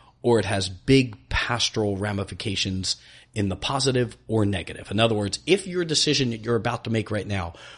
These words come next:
will have big political or pastoral ramifications, in other words, there's a big downside, management needs to know about it. Uh, if it's not a major downside, uh, and if, if it's not going to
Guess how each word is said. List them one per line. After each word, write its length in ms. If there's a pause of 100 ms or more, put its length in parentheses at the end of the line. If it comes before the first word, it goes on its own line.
(120)
will 140
have 320
big 260
political 500
or 200
pastoral 680
ramifications, 880
in 80
other 140
words, 180
there's 160
a 40
big 360
downside, 640 (320)
management 600
needs 240
to 120
know 140
about 280
it. 80 (580)
Uh, 180 (120)
if 180
it's 180
not 340
a 40
major 280
downside, 680 (360)
uh, 220
and 160
if, 160
if 140
it's 260
not 480
going 260
to 200